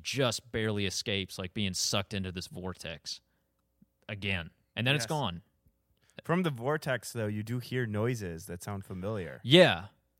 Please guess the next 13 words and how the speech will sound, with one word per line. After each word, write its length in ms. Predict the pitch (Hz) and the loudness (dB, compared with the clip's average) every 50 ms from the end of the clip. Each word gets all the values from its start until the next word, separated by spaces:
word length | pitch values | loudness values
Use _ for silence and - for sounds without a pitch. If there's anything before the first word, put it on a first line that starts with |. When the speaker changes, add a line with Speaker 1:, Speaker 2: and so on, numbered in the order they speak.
| _ _ - | _ _ 2
Speaker 1:
Like, 200 | 127 123 117 - | 2 4 4 4
you 60 | 135 | 2
hear 180 | 123 117 160 156 | 4 6 6 6
voices 480 | 127 110 131 143 143 131 - 127 98 87 | 6 6 6 6 6 6 4 0 -2 -4
and 140 | 92 87 87 | -4 -6 -6
stuff. 260 | - - 90 - - - | -6 -6 -8 -6 -4 0
Speaker 2:
Yeah. 220 | 120 139 139 - - - - - - _ _ _ _ _ _ _ _ _ _ _ _ _ _ - - | 0 0 0 0 -4 -10 -20 -20 -20 _ _ _ _ _ _ _ _ _ _ _ _ _ _ -14 -6
Maybe 80 | 131 143 | -2 2
Speaker 1:
But 180 | 120 113 107 | 4 4 4
Speaker 2:
is 60 | 107 | 4
that 260 | 139 143 131 113 _ - | 2 0 -2 -4 _ -4
Geordi 360 | - 135 143 156 170 165 147 | -2 -2 0 0 -2 -2 -2
LaForge? 120 | 143 135 | -4 -6